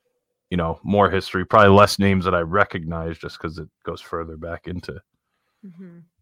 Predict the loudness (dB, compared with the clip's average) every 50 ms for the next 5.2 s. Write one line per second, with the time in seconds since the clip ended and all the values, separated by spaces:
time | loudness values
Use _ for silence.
0 | _ _ _ _ 0 0 2 0 -2 0 0 -2 -2 -4 -8 -8 -6 -8 -8 -10
1 | -14 _ _ _ _ _ _ _ _ _ _ _ _ _ _ _ _ _ _ _
2 | _ _ _ _ _ _ _ _ _ _ _ _ _ _ _ _ _ _ _ _
3 | _ _ _ _ _ _ _ _ _ _ _ _ _ _ _ _ _ _ _ _
4 | _ _ _ _ _ _ _ _ _ _ _ -6 0 2 4 4 4 4 4 2
5 | 2 2 0 -4